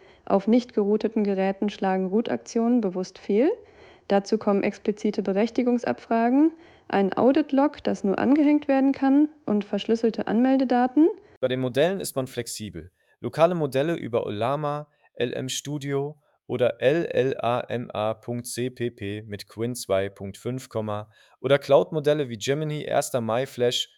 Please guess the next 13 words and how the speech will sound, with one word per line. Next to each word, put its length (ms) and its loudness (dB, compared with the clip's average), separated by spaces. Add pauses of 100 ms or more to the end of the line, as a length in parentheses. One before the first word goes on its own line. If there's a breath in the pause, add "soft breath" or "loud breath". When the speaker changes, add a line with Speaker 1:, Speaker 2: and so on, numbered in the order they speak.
(140)
Speaker 2:
Grok 360 -2
und 260 -6
Open 320 -4
A 320 -6
I. 120 -16 (440)
Integriert 500 -2
sind 200 -4
unter 280 -4
anderem 400 -4
Home 220 -2
Assistant, 600 -6 (200)
Notion, 540 -4
Kontakte, 680 -4